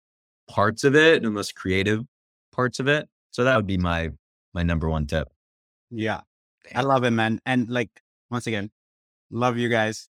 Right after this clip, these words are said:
Speaker 2: love you. Getting me to you the first time in Nashville, but, like, met you in Miami, got to spend a lot of time with you. Love the concept behind the, the business overall.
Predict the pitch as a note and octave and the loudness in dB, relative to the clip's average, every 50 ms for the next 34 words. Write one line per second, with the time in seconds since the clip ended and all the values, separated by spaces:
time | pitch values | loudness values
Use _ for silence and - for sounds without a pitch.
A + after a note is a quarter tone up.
0 | _ _ _ G#2 G#2+ G#2+ F#2+ F#2+ A2 A#2 A#2+ B2 A#2+ A#2+ A#2+ - _ _ _ _ | _ _ _ -6 -4 -4 -4 -4 -2 -2 0 0 -2 -2 -6 -12 _ _ _ _
1 | _ _ _ _ _ _ A#2 G#2 G#2+ A#2+ B2 B2 B2 A#2+ A2 - B2+ A#2 A2+ G#2 | _ _ _ _ _ _ -10 -6 -4 -2 0 0 0 -2 -2 -4 -4 -4 -4 -4
2 | - A#2+ G#2+ - A#2 G#2+ G#2+ G2+ G#2 G#2 G#2 G#2 - - G#2+ G2 F#2+ G2 G2 G2 | -4 -6 -4 -4 -4 -2 -2 -2 -2 -2 -2 -4 -4 -8 -8 -6 -6 -6 -6 -8
3 | F2+ - _ _ _ - G#2+ G#2+ A2+ A2 G#2 A2 G#2 G#2 G#2 G#2 F#2+ F#2+ G2 G2+ | -8 -10 _ _ _ -8 -4 -4 -4 -4 -4 -4 -4 -2 -2 -2 -4 -2 -2 -2
4 | G2+ G#2 G2+ F#2+ G#2 F2 - - - - G2+ G2 F#2+ G2+ G2+ G#2 F#2+ - G2+ G2+ | -2 -2 -2 -2 -4 -6 -6 -8 -10 -8 -8 -6 -4 -2 -2 -2 -2 -4 -4 -4
5 | G2+ G2 - - G2+ G2 G2+ G2+ F#2+ - _ _ _ _ _ _ A#2 A#2+ A2+ A2 | -4 -6 -6 -6 -4 -4 -4 -4 -6 -10 _ _ _ _ _ _ 0 0 0 0
6 | A#2 - - A#2+ A2+ G#2+ - G#2+ F#2 G2+ G2 A2 G#2 G2+ G2+ F2+ G2 F2+ E2 - | -4 -2 -2 -2 -2 -2 -4 -6 -6 -6 -4 -4 -4 -4 -4 -4 -6 -6 -8 -10
7 | _ _ _ _ - F#2+ F2 A2+ A#2 - - B2+ B2 A#2+ A#2 - - - - G#2 | _ _ _ _ -14 -8 -6 -6 -6 -4 -4 -2 -2 -2 -4 -6 -10 -12 -10 -10
8 | F#2+ F#2+ F#2+ F#2 G2+ A#2+ D3 F#3+ F#3+ | -8 -6 -4 0 2 2 2 2 -2